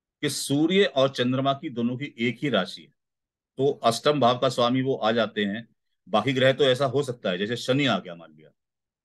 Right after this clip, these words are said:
शनि की एक राशि अष्टम भाव में आ गई, एक राशि त्रिकोण में आ गई, तो वो कुंडली के लिए अशुभ ग्रह नहीं हुआ, क्योंकि शुभ कुंड-, उसकी मूल त्रिकोण राशि तो त्रिकोण में आ गई है। अच्छा, ध्यान हम रखते हैं हमेशा मूल त्रिकोण राशि का कि मूल त्रिकोण राशि कौन से भाव में है,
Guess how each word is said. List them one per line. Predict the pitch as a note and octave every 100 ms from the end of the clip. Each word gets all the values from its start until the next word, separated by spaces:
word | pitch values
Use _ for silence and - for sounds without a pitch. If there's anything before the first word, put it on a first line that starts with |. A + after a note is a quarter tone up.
| _ _
शनि | - B2+ D3+
की | D#3+ D#3+
एक | B2+ C#3
राशि | C#3 C3 C#3+
अष्टम | B2+ B2+ C#3
भाव | C3+ A#2+ B2
में | B2
आ | A#2+
गई, | A#2 - B2
एक | B2
राशि | A2 G#2+ C#3+ - _
त्रिकोण | A#2+ A2+ A2+ F2+
में |
आ | D#2+
गई, | D2 D2+ _ _ _ _ _ _ _ _ _ _ _ _ _ _
तो | C3
वो | C3+
कुंडली | D3+ C#3 C#3 D3+
के | D3+
लिए | D#3
अशुभ | C#3 D3 C#3
ग्रह | C#3+
नहीं | C#3+ D3
हुआ, | C#3+
क्योंकि | E3 C3+ C3+
शुभ | C3+
कुंड-, | C3 A#2+ A#2 A2 _ _
उसकी | G2+ -
मूल | A2+ G2 A2
त्रिकोण | B2+ - B2
राशि | A#2+ C#3+
तो | C3+
त्रिकोण | C3 D3+ D#3
में | D#3
आ |
गई | C#3+ C3+
है। | A#2+ A#2 _ _ _ _ _ _
अच्छा, | A#2 C#3
ध्यान | G#2+ A2 D#3+
हम | E3+
रखते | D3+ - D#3+
हैं | D#3+
हमेशा | D#3 D#3
मूल | D3+ C#3 C3+
त्रिकोण | C#3+ D3
राशि | C#3 C3 C3
का | C3+
कि | C3
मूल | A#2 C3
त्रिकोण | C3 C#3 C3
राशि | B2 -
कौन | G#2+ A#2
से | A#2
भाव | G2 G2+
में | G2+ G2
है, | F2+